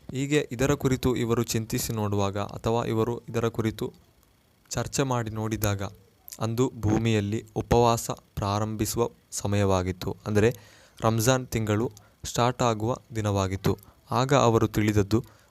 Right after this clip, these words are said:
ಅದು ಮಲಕ್‌ಗಳು, ಇಸ್ಲಾಂ ಧರ್ಮದಲ್ಲಿ ಹೇಳುವಂತಹ ಮಲಕ್ ಅಂದರೆ ಏಂಜಲ್ಸ್, ಹಾರುವ ಕುದುರೆಯ ರೂಪದಲ್ಲಿರುವಂತಹ ಏಂಜಲ್ಸ್ ಧರೆಗಿಳಿದು ಬಂದು ಆ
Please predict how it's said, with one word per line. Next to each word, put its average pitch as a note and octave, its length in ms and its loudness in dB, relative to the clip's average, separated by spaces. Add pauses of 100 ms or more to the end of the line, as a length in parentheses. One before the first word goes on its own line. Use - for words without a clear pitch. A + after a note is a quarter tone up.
ಅದು A#2 280 -2 (220)
ಮಲಕ್‌ಗಳು, A2+ 640 0 (380)
ಇಸ್ಲಾಂ B2+ 340 0
ಧರ್ಮದಲ್ಲಿ A#2 580 -2
ಹೇಳುವಂತಹ G#2+ 680 0 (140)
ಮಲಕ್ A#2 360 0
ಅಂದರೆ G#2+ 320 -2 (100)
ಏಂಜಲ್ಸ್, A2 560 0 (400)
ಹಾರುವ A#2+ 420 2
ಕುದುರೆಯ A#2 500 0
ರೂಪದಲ್ಲಿರುವಂತಹ G#2+ 960 0 (360)
ಏಂಜಲ್ಸ್ A#2+ 480 2 (160)
ಧರೆಗಿಳಿದು A2+ 540 0
ಬಂದು G#2+ 400 2 (440)
ಆ A#2+ 140 2